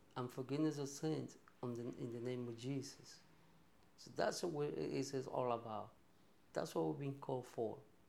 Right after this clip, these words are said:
There's nothing about being happy. Then if you go to Acts chapter two, verse thirty-eight,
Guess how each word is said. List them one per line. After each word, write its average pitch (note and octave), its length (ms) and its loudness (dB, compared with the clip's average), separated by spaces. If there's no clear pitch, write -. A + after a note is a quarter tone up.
There's - 240 0
nothing E3+ 340 4
about B2 400 2
being B2 300 -2
happy. B2 380 -4
Then D3+ 160 6
if D#3+ 160 -2
you E3+ 100 4
go F3 240 8
to C3+ 440 2
Acts F#3 340 6
chapter E3 600 4
two, D3 340 4
verse C#3 200 2
thirty-eight, C#3 760 2